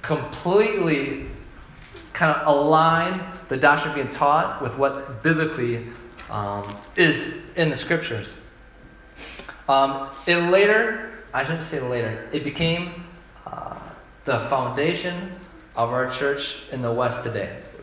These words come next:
basically coming from the Reformation. So, huge deal. It ties directly, 'cause everything that Martin Luther, John Calvin,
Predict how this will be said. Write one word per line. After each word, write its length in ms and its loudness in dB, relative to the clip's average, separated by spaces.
basically 300 -4
coming 180 -6
from 140 -10
the 80 -6
Reformation. 500 -4
So, 280 6
huge 420 0
deal. 360 6
It 220 4
ties 360 6
directly, 420 4
'cause 200 -2
everything 540 0
that 520 0
Martin 440 4
Luther, 420 0
John 340 2
Calvin, 460 2